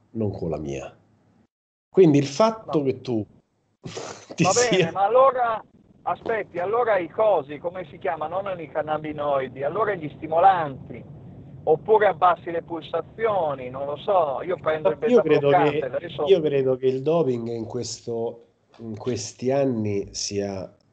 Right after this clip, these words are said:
Speaker 1: eh, sia stato estremamente controllato, soprattutto dagli organismi nazionali e internazionali. Cioè, se tu vai a fare una gara di un campionato italiano, al doping non sfuggi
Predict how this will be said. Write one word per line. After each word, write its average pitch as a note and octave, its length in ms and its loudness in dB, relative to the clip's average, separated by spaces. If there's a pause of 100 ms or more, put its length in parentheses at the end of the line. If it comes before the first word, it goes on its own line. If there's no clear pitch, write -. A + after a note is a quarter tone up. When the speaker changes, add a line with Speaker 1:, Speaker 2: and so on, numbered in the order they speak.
Speaker 1:
eh, F#2 640 -6
sia G2+ 200 -4
stato A2 480 2
estremamente A2 760 2
controllato, A2 1160 2
soprattutto A#2 400 -4
dagli G#2 240 0
organismi G2+ 640 0
nazionali G#2 640 2
e - 20 2
internazionali. F2+ 1040 -4
Cioè, F#2+ 240 2
se G#2 160 -2
tu C#3 160 2
vai A#2+ 140 6
a A2+ 40 2
fare F#2+ 360 0
una G2+ 120 0
gara A2 220 4
di F#2 80 -2
un F#2+ 100 -2
campionato G2+ 460 -2
italiano, G2+ 640 0
al G#2+ 160 -2
doping E2 600 -2
non F#2+ 200 -2
sfuggi - 640 -6